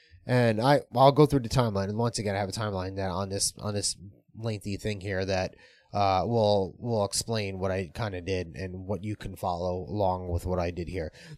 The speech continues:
But that, the, that Cybex book engine is actually surprisingly pretty good, and it helps you with the core foundations and studying that. Um, so that was pretty interesting.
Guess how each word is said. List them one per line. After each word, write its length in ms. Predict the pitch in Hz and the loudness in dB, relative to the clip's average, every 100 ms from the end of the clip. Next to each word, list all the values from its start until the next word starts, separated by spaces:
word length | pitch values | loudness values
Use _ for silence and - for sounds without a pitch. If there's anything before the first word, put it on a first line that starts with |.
| - | 6
But 280 | 139 - _ | 6 6 _
that, 320 | 143 151 165 - 139 165 | 4 8 8 4 -4 6
the, 200 | 151 - | 6 6
that 240 | 135 160 - | 6 6 8
Cybex 520 | 156 160 156 123 113 | 8 10 10 6 4
book 240 | 131 139 | 4 6
engine 280 | 151 147 151 | 4 4 2
is 80 | 123 | 4
actually 320 | 123 - 156 | 4 2 -2
surprisingly 500 | - - 170 165 170 | 0 6 8 6 4
pretty 240 | 123 143 | 2 2
good, 240 | 127 123 113 | 6 6 6
and 160 | 107 | 2
it 40 | 110 | 2
helps 220 | 123 - | 2 2
you 40 | |
with 80 | 117 | -4
the 80 | 92 | -6
core 340 | - - 131 | -8 0 0
foundations 760 | 127 117 110 92 101 - 85 85 | 0 -2 -2 -4 -4 -6 -8 -8
and 200 | 98 85 | -8 -6
studying 360 | - 104 92 85 | -4 -2 -4 -8
that. 180 | 71 - _ _ - - - 123 - | -14 -16 _ _ -20 -20 -20 -10 0
Um, 440 | 101 90 82 82 - _ _ _ _ _ _ _ _ - - | 2 2 0 -12 -20 _ _ _ _ _ _ _ _ -20 -4
so 420 | - 135 113 104 | 4 6 8 8
that 140 | 139 | 10
was 160 | 156 151 | 10 10
pretty 240 | 143 113 | 6 4
interesting. 560 | 101 - 90 85 85 85 | 0 -6 -8 -6 -6 -8